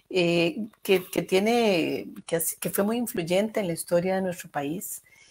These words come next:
y que por razones, eh, múltiples razones, lo desconocemos bastante. Y se trata de Yvonne Claes, la primera esposa del doctor Calderón, Rafael Ángel Calderón Guardia.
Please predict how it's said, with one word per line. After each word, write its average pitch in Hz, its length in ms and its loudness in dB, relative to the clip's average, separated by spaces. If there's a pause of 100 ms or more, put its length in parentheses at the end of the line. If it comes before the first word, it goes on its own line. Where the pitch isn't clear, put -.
(160)
y 226 200 2
que 214 500 4
por 180 180 4
razones, 190 840 0
eh, 156 280 0
múltiples 156 640 0
razones, 160 480 -6 (400)
lo 175 180 10
desconocemos 156 680 4
bastante. 156 640 -6
Y 214 100 0
se 175 160 0
trata 175 520 2
de 175 320 0 (580)
Yvonne 185 400 6
Claes, 165 680 4
la 180 200 0
primera 202 500 4
esposa 202 680 4
del 170 220 2
doctor 170 580 2 (340)
Calderón, 165 680 2
Rafael 165 240 2
Ángel 180 240 0
Calderón 151 560 0
Guardia. - 480 2